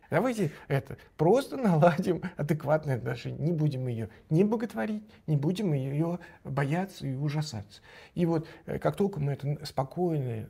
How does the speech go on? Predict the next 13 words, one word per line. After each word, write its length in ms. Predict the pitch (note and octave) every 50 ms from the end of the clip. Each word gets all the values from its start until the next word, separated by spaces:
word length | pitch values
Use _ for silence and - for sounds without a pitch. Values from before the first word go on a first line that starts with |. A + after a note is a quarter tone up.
| _
нормальное 600 | - C3+ D3 D3 C#3 C#3+ C#3+ D3 D3+ C3+ C3 A#2+ -
отношение 400 | - - C3 - - C#3+ C#3 B2
к 80 | -
еде 180 | - C3+ C#3+ C3+
сформируем, 580 | B2 - - - D3 D3+ F#3+ C4 D4 B3+ D#3 - - - _ _ _ _
то 80 | - C#3+
мы 160 | D#3+ E3+ F3
можем 400 | E3+ F3 F#3 G3+ G3 F#3 D#3+ D3+ - - - _ _
есть 320 | - C#3+ F#3 F#3 F#3 - -
столько, 300 | _ - G3+ A3+ - D#3
сколько 320 | - _ C#3 C3+ - F#3+
нам 200 | F3 C#3 E3+ F3
нужно. 320 | D#3+ C#3+ A#2 G2+ - -